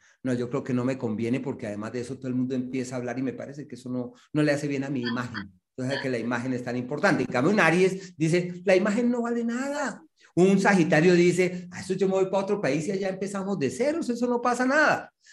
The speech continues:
Así que son perfiles totalmente distintos en donde uno logra agruparlos y entender sus cosas. Es como, por ejemplo, el ti-, los tierra.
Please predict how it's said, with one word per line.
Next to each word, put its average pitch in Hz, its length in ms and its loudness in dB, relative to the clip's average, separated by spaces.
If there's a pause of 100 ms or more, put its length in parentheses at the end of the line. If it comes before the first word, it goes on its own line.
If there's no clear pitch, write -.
Así 151 300 2
que 190 300 2
son 156 280 4
perfiles 190 480 0
totalmente 156 520 0
distintos 185 580 -2
en 127 120 2
donde 123 220 -2
uno 147 80 0
logra 156 300 6
agruparlos 156 680 0
y 156 100 -2
entender 113 400 -4
sus 165 180 -14
cosas. - 380 0
Es 156 80 -2
como, 180 200 4
por 151 120 4
ejemplo, 147 280 -2
el 175 120 -6
ti-, - 200 -8
los 135 160 -6
tierra. 226 420 0